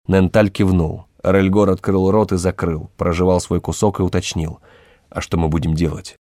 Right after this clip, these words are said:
Пойдем голой силой против магии и бронированной шкуры сельвентов?» Ненталь развел руками. «Об этом я и хочу поговорить». «Не представляю, какой тут есть выход».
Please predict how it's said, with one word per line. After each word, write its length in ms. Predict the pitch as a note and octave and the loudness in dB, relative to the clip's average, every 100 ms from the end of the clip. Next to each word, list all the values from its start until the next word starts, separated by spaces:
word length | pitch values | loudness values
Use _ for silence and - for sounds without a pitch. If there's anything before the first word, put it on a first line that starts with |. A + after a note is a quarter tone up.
| _ _ _ | _ _ _
Пойдем 380 | E3 E3 F3 E2 | 0 2 0 0
голой 280 | F2 E2+ | 2 2
силой 340 | E2+ - F#2 E2 | 0 0 0 0
против 340 | E2+ E2 D#2+ | -2 -6 -4
магии 520 | F2+ F#2 F2 D#2 D2+ - | 0 2 2 -2 -8 -6
и 60 | |
бронированной 720 | F2+ F2 F2 F2 F2+ E2 E2 | -2 0 0 2 2 0 -2
шкуры 380 | E2 - - F2 | -4 -6 -2 -2
сельвентов?» 640 | E2 F2 F2+ A2+ - - - _ _ _ _ _ | -2 -2 2 0 -2 -10 -18 _ _ _ _ _
Ненталь 480 | - F2+ E2+ G2 G2 | -2 0 2 2 2
развел 360 | F2 F2 F2+ F2 | 2 0 0 0
руками. 480 | F2 - D#2 F#2 - _ _ _ _ _ _ _ - | -2 -4 -6 -8 -14 _ _ _ _ _ _ _ -6
«Об 220 | E2+ D2 | -4 -4
этом 240 | E2 F2+ | -4 -2
я 160 | E2 E2+ | -2 -2
и 100 | E2 | -4
хочу 340 | - F2 - | -6 -10 -10
поговорить». 640 | - D#2 D#2+ D#2+ - - - _ _ _ _ _ _ _ | -10 -10 -10 -12 -14 -20 -20 _ _ _ _ _ _ _
«Не 260 | F#2 F2+ F#2+ | -2 0 0
представляю, 720 | F#2+ F#2 - - F#2+ F#2+ E2 | 2 -2 0 2 4 4 2
какой 280 | D#2 D#2+ E2+ | 0 -2 -4
тут 160 | D#2 F2 | -4 -6
есть 180 | D#2 | -6
выход». 400 | D#2+ E2 - - | -6 -8 -10 -16